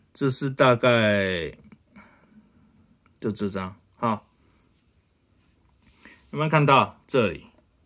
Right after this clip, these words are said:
好，六月十八号的时候，哈，这张卡卖了五百六十块，这可以告诉我们什么？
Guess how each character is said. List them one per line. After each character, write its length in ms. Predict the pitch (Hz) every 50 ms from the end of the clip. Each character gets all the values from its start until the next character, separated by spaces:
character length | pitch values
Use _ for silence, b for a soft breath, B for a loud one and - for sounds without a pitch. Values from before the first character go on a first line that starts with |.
| _ _ _ _ _ _ _ _ _ _ _
好， 220 | _ 107 87 87 -
六 280 | 104 147 180 185 175 165
月 200 | 170 175 147 123
十 260 | 110 - - - 113
八 340 | 110 - - 139 135 131 131
号 220 | 131 135 123 107
的 120 | 98 95 90
时 200 | - - - 95
候， 340 | - - 95 85 - - -
哈， 280 | - 95 92 82 - - _ _ _ _ _
这 140 | - 165 151
张 260 | 131 135 131 135 135
卡 380 | 131 - - - - - - _ _ _ _ _ _ _ _ _ _ _ _ _ _ _ _ _ _ _ _ _ _ _ _ _ _ _ _ _ _ _ _ _ _ _ _ _
卖 200 | - 131 123 110
了 140 | 101 87 80
五 160 | 101 113 113
百 180 | 113 92 76
六 220 | 71 104 104 95 -
十 160 | - - -
块， 300 | - - 85 - - _ _ _ _ _ _ _ _ _ _ _ _ _ _ _ _ _ _ _ _ B B B B B B B _ _ _
这 140 | - 196 156
可 120 | 170 170
以 60 | 139
告 180 | - 165 147 139
诉 220 | 135 - 151 120
我 80 | 104 95
们 180 | 92 92 95
什 200 | 92 - - 90
么？ 220 | 76 69 71 -